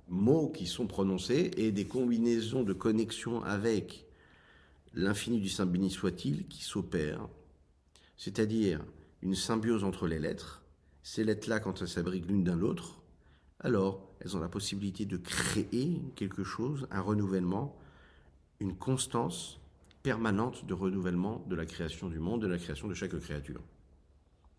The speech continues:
Nous le disons tous les jours dans la Tefila, Hamechadesh betuvo bechol yom tamid ma'ase bereshit, Akadosh Baruch Hu, à travers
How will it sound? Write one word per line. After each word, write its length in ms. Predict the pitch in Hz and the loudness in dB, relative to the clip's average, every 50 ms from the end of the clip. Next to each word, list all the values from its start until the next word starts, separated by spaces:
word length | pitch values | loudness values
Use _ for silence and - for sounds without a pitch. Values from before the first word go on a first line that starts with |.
| _ _ - | _ _ -4
Nous 80 | 98 95 | -4 -2
le 60 | 92 | 0
disons 240 | 107 123 123 135 123 | 0 2 2 0 0
tous 80 | 123 | 0
les 80 | 113 113 | -2 -2
jours 120 | 110 120 | -2 0
dans 100 | 110 101 | 0 0
la 80 | 85 82 | 0 -2
Tefila, 440 | 85 80 - - 131 - - - - - - - - | -4 -6 -4 2 4 4 4 4 2 -6 -10 -10 -2
Hamechadesh 600 | - 120 123 131 117 - 117 113 117 127 123 104 98 | 2 4 4 4 4 4 2 2 4 4 2 2 2
betuvo 320 | 104 98 - 107 104 113 | -2 0 0 2 2 4
bechol 300 | 110 98 98 - 110 95 | 2 2 0 0 0 2
yom 120 | 98 95 95 | 2 2 2
tamid 300 | 101 95 98 113 107 107 | 2 4 4 4 4 4
ma'ase 480 | 107 123 110 - 98 120 - - - | 6 6 6 4 4 2 2 4 2
bereshit, 640 | 107 92 104 95 90 90 87 - - 160 185 180 - | 4 4 4 4 4 2 2 0 0 0 -2 0 -2
Akadosh 340 | 87 - 107 98 101 98 87 | -2 -2 0 2 2 0 2
Baruch 320 | 92 98 95 98 95 - | 2 2 2 2 0 2
Hu, 80 | 135 127 | 0 0
à 60 | 107 | 2
travers 460 | - - 117 117 123 127 117 101 82 | 2 0 2 4 6 6 6 4 2